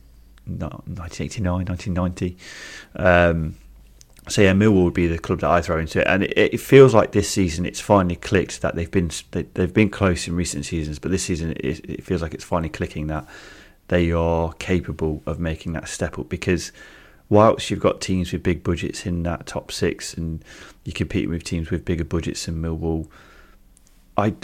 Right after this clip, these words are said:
I just think they, they, they are good enough to do it. I mean, I think if away form improves, they can do it. They're a team that are still defensively very good. They conceded just twenty-seven this season, for example. Um, they've got the likes of Zian Fleming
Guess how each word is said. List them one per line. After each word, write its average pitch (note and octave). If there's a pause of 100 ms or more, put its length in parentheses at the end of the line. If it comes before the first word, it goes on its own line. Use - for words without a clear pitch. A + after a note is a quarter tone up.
I G2+
just -
think A#2
they, G#2+ (120)
they, G2+
they A2
are G#2+
good G#2+
enough F#2+ (120)
to -
do G#2
it. - (100)
I F2+
mean, F#2 (100)
I F#2+
think G2
if F#2+
away F#2+
form F#2
improves, F2
they E2+
can F2
do F#2
it. D#2+ (520)
They're G2+
a F#2+
team G#2+
that -
are F#2
still G2+
defensively E2+
very E2
good. E2+
They F2
conceded -
just -
twenty-seven D#2+
this F2+
season, F2
for F2+
example. F2 (480)
Um, E2
they've F#2
got -
the -
likes -
of E2
Zian D#2+
Fleming E2+